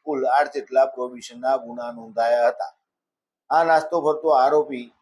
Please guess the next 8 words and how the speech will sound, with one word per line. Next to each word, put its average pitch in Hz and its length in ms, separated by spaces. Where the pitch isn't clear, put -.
દિલ્હી 165 280
ખાતે 131 300
હોવાની 123 520
બાતમીના 127 600
આધારે 123 420
પેરોલ 143 380
ફલ્લો 123 320
સ્કોડે 127 400